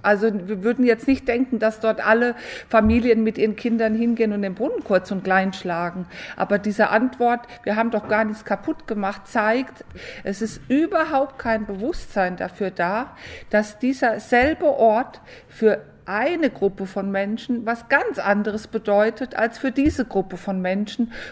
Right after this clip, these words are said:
Und da bin ich direkt bei der Shoah. Es wurde gleichzeitig deportiert. Während die einen zum Abendessen gegangen sind und über den nächsten Tag geredet haben, sind die anderen eine Wohnung weiter abgeholt worden. Und jeder wusste es. Es gab die Aufrufe in den Zeitungen zur Deportation.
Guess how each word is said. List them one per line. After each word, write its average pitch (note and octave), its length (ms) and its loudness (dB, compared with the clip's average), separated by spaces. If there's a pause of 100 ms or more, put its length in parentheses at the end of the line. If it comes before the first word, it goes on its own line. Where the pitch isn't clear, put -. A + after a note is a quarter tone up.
Und G3+ 160 -2
da G#3+ 140 10
bin B3+ 240 2
ich - 240 -2 (280)
direkt G#3 420 2
bei A#3+ 120 2
der B3+ 180 0
Shoah. C#4+ 540 -2
Es - 160 -8
wurde F3 260 -6
gleichzeitig C#4 880 0
deportiert. B3 800 -2 (300)
Während F#3 340 -2
die F#3 120 -2
einen C#4 400 4
zum C#4 180 -2
Abendessen A3+ 800 -2
gegangen G#3+ 480 2
sind G#3+ 280 0
und F#3+ 140 -2
über F#3+ 180 0
den F#3 200 -6
nächsten F3+ 320 -10
Tag B3+ 300 2
geredet A#3+ 500 -2
haben, A3+ 180 0 (260)
sind F#3+ 280 -6
die - 140 -8
anderen B3+ 500 2
eine F#3+ 400 2
Wohnung F#3 340 0
weiter A#3 400 2
abgeholt B3+ 680 2
worden. A3+ 320 0
Und A#3 100 -2
jeder B3+ 320 2
wusste C#4 360 0
es. A3 200 0
Es G#3+ 140 -10
gab A3+ 180 0
die - 140 -2
Aufrufe A3 500 0
in F3+ 140 -2
den F3 160 -8
Zeitungen A3+ 520 -2
zur F3 120 -8
Deportation. F3+ 880 -6